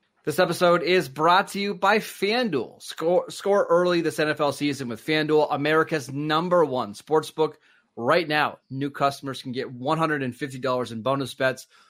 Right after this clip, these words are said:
with any winning five dollar money line bet.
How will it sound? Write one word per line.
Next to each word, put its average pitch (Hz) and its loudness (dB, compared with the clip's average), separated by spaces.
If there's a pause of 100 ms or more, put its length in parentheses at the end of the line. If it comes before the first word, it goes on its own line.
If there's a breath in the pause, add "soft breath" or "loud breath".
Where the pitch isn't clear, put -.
(120 soft breath)
with 147 -2 (160)
any 190 2
winning 156 -4
five 151 0
dollar 143 2
money 135 -4
line 135 -4
bet. 127 -2